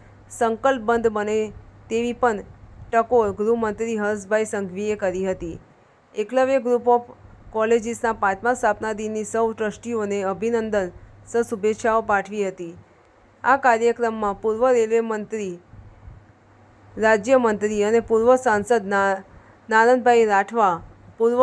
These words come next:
સાંસદ ગીતાબેન રાઠવા, ધારાસભ્ય રાજેન્દ્રસિંહ રાઠવા, પૂર્વ ધારાસભ્ય ધીરુભાઈ ભીલ, વેચાતભાઈ બારિયા, છોટાઉદેપુર જિલ્લા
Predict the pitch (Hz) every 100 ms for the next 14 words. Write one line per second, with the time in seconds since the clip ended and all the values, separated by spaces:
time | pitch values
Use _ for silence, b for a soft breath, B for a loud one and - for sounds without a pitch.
0 | 247 247 220 208 240 208 190 214 240 240
1 | 220 214 208 196 214 208 180 180 b b
2 | b - 214 226 254 254 226 208 226 196
3 | 196 196 226 233 233 226 233 208 196 208
4 | 202 180 b b b - 226 240 262 240
5 | 226 226 233 208 233 214 208 208 202 214
6 | 208 214 214 185 190 b b b b b
7 | b - _ - 208 220 247 240 202 233
8 | 220 190 196 202 220 233 190 196 - 208
9 | 254 262 254 233 254 208 226 233 214